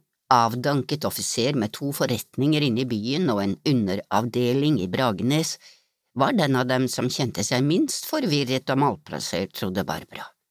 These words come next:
Helt fra det første steget han tok inn i kjøkkenet på Birkenhof,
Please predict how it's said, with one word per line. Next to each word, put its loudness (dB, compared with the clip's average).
Helt 0
fra -4
det 0
første -2
steget 0
han 0
tok -2
inn 0
i -2
kjøkkenet -2
på 0
Birkenhof, -2